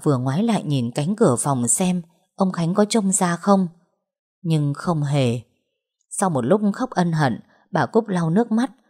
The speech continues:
cầm lấy đồ đạc và rời đi. Cho đến giờ phút này, bà mới thấm thía nỗi đau day dứt cùng cực, nhưng mà chẳng thể cứu vãn nổi.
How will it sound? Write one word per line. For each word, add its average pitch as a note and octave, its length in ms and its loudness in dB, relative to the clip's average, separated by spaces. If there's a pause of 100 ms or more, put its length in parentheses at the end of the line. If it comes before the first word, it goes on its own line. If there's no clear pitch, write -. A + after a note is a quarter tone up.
(140)
cầm D3+ 180 -2
lấy C3 180 0
đồ F#3 200 4
đạc C3 260 -2
và C3+ 120 0
rời B2 300 0
đi. E3 340 0 (680)
Cho F3 160 0
đến D#3 280 2
giờ E3 200 2
phút A#3 280 0
này, B2 300 0 (680)
bà C#3 280 0
mới B2+ 160 0
thấm E3 280 -2
thía F#3 260 2 (360)
nỗi F3+ 220 2
đau F#3 240 0
day E3+ 280 0
dứt C4+ 240 -2
cùng B2+ 300 -2
cực, C3 160 0 (380)
nhưng A3 160 2
mà D3 80 0
chẳng A#2+ 300 -2
thể C3+ 180 -2
cứu D#3 260 -2
vãn F#3+ 280 0
nổi. D3+ 280 4